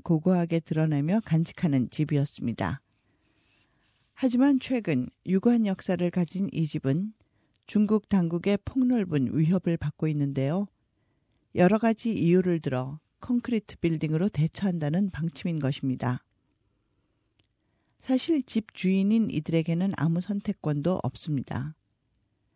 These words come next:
다른 사람들도 모두 새로운 집으로 이사를 했습니다. 중국이 티벳의 역사와 전통을 담은 부분을 무시하고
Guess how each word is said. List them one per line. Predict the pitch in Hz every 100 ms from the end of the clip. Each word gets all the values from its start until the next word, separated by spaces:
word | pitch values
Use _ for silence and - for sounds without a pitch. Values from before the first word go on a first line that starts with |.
| _
다른 | - 190 202
사람들도 | 208 180 165 165 170
모두 | 160 151 156 151
새로운 | 165 208 208 190
집으로 | 180 175 185 202
이사를 | 165 165 202 185
했습니다. | 156 - - 135 - 113 139 _ _ _ _ _ _ _ _ _ _ _
중국이 | - 226 220 220 247 185
티벳의 | - 247 240 226 220 196
역사와 | 143 - - 175 175
전통을 | 175 175 165 185 170
담은 | 160 165 151 160
부분을 | 151 143 160 160
무시하고 | 147 143 - 156 139 160 170